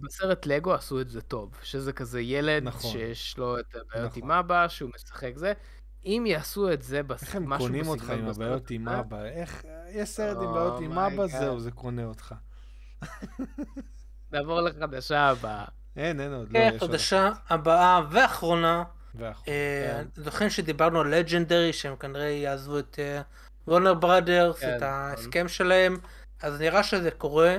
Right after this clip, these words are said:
Speaker 3: והם עשו הסכם, או עושים הסכם, אה, של כמה שנים עם סוני, שזה
Speaker 1: באמת? עם
Speaker 3: בחירה
Speaker 1: סוני?
Speaker 3: מאוד מעניינת.
Speaker 1: וואו.
Speaker 3: ו-
Speaker 2: סוני
Speaker 3: בהתחלה
Speaker 2: לא
Speaker 3: אתה אומר,
Speaker 2: מאוד
Speaker 3: "למה
Speaker 2: ריסטריקט,
Speaker 3: סוני?"
Speaker 2: כאילו?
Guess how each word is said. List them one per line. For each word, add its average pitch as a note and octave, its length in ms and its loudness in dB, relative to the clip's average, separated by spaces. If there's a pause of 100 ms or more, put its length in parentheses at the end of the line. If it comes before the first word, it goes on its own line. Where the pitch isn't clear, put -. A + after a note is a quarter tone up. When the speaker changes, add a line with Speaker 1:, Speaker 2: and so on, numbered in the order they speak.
(440)
Speaker 3:
והם A#3+ 540 2 (100)
עשו C#4 460 -8
הסכם, A#3 560 0
או F3 60 -4
עושים A#3+ 340 -4
הסכם, F#3+ 440 0
אה, D#3+ 60 0 (320)
של - 180 -8 (100)
כמה A3 200 4
שנים E3+ 460 2 (440)
עם D#3 160 0
סוני, G3+ 640 2 (640)
שזה D3+ 280 -2
Speaker 1:
באמת? D4+ 100 10
עם C5 140 4
Speaker 3:
בחירה F3+ 500 0
Speaker 1:
סוני? F#3 220 0
Speaker 3:
מאוד A#3+ 300 4
מעניינת. F#3 580 0 (480)
Speaker 1:
וואו. F3 320 6
Speaker 3:
ו- C#4+ 320 4
Speaker 2:
סוני D#3+ 320 -2
Speaker 3:
בהתחלה D3 220 4
Speaker 2:
לא A#3+ 80 6
Speaker 3:
אתה C4 120 2
אומר, A#3+ 200 2
Speaker 2:
מאוד F3 120 0
Speaker 3:
"למה B3+ 220 4
Speaker 2:
ריסטריקט, F#3+ 120 2
Speaker 3:
סוני?" F3 160 2
Speaker 2:
כאילו? C4 320 -4